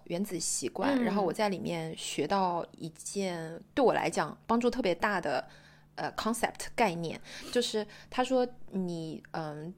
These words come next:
Speaker 1: 最佳建立一个新习惯的方式是先去切换你的身份认知，
Speaker 2: 嗯。
Speaker 1: 然后你的身份认同换了之后，其实你的行为模式也会换。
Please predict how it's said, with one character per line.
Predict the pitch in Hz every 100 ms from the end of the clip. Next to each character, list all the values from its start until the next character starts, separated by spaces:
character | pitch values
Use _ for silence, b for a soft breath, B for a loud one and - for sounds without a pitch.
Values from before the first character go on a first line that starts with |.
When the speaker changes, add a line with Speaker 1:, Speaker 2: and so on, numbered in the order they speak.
| -
Speaker 1:
最 | - 330 240
佳 | 196 220 208 208 B B B -
建 | - 277 233 202
立 | 190
一 | - 165
个 | 170 185
新 | 180 - 240 240
习 | 262 - - 135
惯 | 208 196
的 | 156
方 | 165 175 185
式 | - - 185 156 B B
是 | - - 196
先 | 196 220
去 | 220
切 | 202 - 220
换 | 220 185
你 | -
的 |
身 | 180 214
份 | 214
认 | 190 175
知， | - 170 254
Speaker 2:
嗯。 | 277 269 233 202
Speaker 1:
然 | 208
后 | 240
你 |
的 | -
身 | - 311
份 | 339
认 | 285 208
同 | - 147 165
换 | 247 202
了 | 160
之 | - 185
后， | 190
其 | 170 190
实 |
你 | 196
的 | 151
行 | 151 156
为 | 180
模 | 165 175
式 | -
也 | -
会 | -
换。 | 151 -